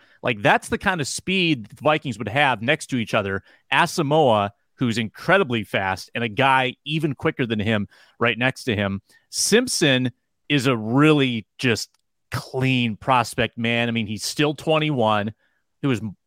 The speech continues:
very productive. Um, he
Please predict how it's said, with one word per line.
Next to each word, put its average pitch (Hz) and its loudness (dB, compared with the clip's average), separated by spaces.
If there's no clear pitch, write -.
very 160 2
productive. 120 2
Um, 104 2
he 120 0